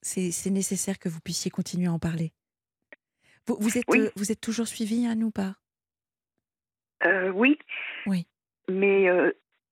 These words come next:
Speaker 2: uniquement par une psychiatre, euh, sans psychothérapie. Elle, elle, elle ne fait que me délivrer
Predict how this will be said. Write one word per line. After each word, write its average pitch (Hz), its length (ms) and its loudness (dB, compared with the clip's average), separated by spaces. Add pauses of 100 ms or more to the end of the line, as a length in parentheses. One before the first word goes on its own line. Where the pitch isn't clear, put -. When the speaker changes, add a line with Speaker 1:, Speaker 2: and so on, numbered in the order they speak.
(380)
Speaker 2:
uniquement 196 460 -4
par 180 240 -2
une 180 260 -2
psychiatre, - 680 -4
euh, 156 280 2 (680)
sans 190 160 -4
psychothérapie. - 840 -2 (200)
Elle, - 260 -2 (120)
elle, 90 240 -4 (520)
elle - 220 -4
ne 180 120 -4
fait 190 240 0
que - 160 -2
me 180 300 -2
délivrer 160 580 -2